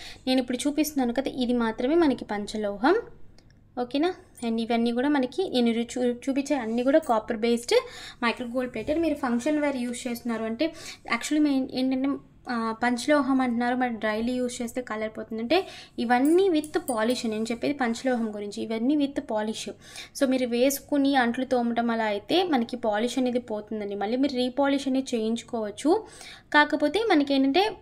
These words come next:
ఆ, అకేషనల్గా యూజ్ చేస్తే మీకు పాలిష్ అనేది కూడా లైఫ్ వస్తుందన్నమాట. So, అదే డిఫరెంట్. ఇవి కూడా అంతేనండి. ఇవి వచ్చి మనకి పాలిష్ అనేది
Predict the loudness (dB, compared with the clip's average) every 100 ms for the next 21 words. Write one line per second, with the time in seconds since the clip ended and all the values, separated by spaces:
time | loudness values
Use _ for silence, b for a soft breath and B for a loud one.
0 | 0 2 4 2 4 4 4 4 4 4
1 | 2 -2 2 2 2 2 2 4 4 2
2 | -2 2 2 4 2 -2 -8 -10 -10 -10
3 | -8 -8 -8 -8 -4 -2 -2 -2 -4 -8
4 | -8 2 2 2 B B B B 6 6
5 | 8 8 8 8 2 -2 -2 -2 -2 0
6 | 2 2 2 -2 2 2 2 0 -2 0
7 | 2